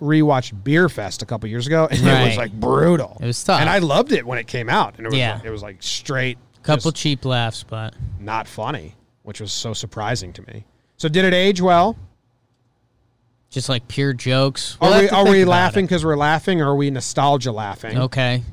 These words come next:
Speaker 1: Are we laughing at it, with it? The, but this isn't the ranking system. This
Speaker 2: Right.
Speaker 1: is what we're considering.
Speaker 2: But, yeah, I like, okay.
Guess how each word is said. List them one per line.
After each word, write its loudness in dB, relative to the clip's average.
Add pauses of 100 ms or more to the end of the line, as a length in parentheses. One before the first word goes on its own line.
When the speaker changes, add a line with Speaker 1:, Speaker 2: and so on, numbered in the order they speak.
(100)
Speaker 1:
Are -6
we 0
laughing -2
at 0
it, -2
with -4
it? -4
The, 0
but -6
this 0
isn't -2
the -2
ranking 0
system. -8
This -2
Speaker 2:
Right. 2
Speaker 1:
is 2
what 0
we're -8
considering. -8 (1120)
Speaker 2:
But, 2
yeah, 4
I 0
like, 0 (1500)
okay. 2